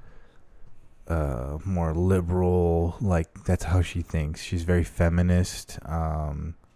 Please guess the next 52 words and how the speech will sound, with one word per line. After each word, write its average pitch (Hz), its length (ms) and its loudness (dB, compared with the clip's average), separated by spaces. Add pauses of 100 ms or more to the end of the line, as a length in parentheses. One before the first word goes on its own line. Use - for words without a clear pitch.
(160)
she's - 260 -8
on 92 180 4
that 82 180 2
side. 76 320 0
You 92 160 2
know 101 60 8
what 95 100 8
I 92 60 8
mean? 95 240 8 (500)
I'm, 92 220 6
like, 87 280 4
the 90 160 6
conservative, 82 1200 4
join 82 360 4
the 80 80 4
military, 78 960 4
like, 73 520 0
athletic. 76 800 0
Like, - 140 -8
I'm, 95 200 6
like, 95 220 6
li-, 98 240 6
we're, 113 180 12
like, 139 160 12
literally 101 340 10
polar 82 320 2
opposites. - 580 -4 (880)
Um, 76 560 2
the 113 140 6
one 110 260 8
thing 131 240 6
I've 117 160 8
always 107 280 8
respected 90 500 0
about 80 200 2
my 71 160 0
sister, - 400 -6
even 85 220 0
though 87 60 6
I 85 80 6
don't 82 240 4
agree 80 200 2
with 78 140 2
a 78 40 2
lot 73 220 2
of 73 100 -4
the 80 60 -6
things 76 200 -4
she - 160 -4
has 73 220 0
to 80 80 -6
say, 76 380 -4